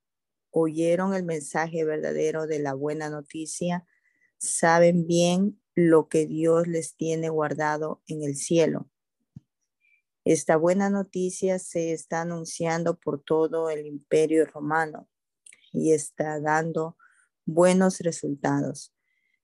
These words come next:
Así ocurrió entre ustedes desde el día en que supieron, supieron de verdad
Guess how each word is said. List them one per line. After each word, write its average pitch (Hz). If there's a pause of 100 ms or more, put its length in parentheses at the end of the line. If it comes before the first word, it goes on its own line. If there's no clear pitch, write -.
(220)
Así 196
ocurrió 175
entre 170
ustedes 165
desde 165
el 151
día 165
en 165
que 156
supieron, 156 (1000)
supieron 165
de 165
verdad 160